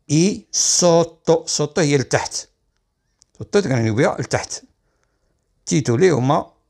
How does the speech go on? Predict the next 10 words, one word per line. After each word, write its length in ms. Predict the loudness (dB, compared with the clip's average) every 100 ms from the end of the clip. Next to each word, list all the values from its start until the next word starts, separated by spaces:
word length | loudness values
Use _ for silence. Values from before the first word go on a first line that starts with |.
| -6
العناوين. 540 | -2 0 2 2 0 -2 _ _ _ _ _ -20 -20 -6
إذن، 360 | -2 0 0 -2 -2
أون 120 | 0
جينيرال، 580 | 0 0 2 0 -2 -8 -20 -20 -20 -6
إي 180 | 0 0
سوتو 800 | 0 -2 0 0 0 -2 -4 -2
تيتولي 440 | -2 -4 -2 -2 -4
كنعنيو 360 | -4 -4 -2
بها 140 | -2 -4
الترجمة 760 | -6 -6 -4 -2 -2 -2 -4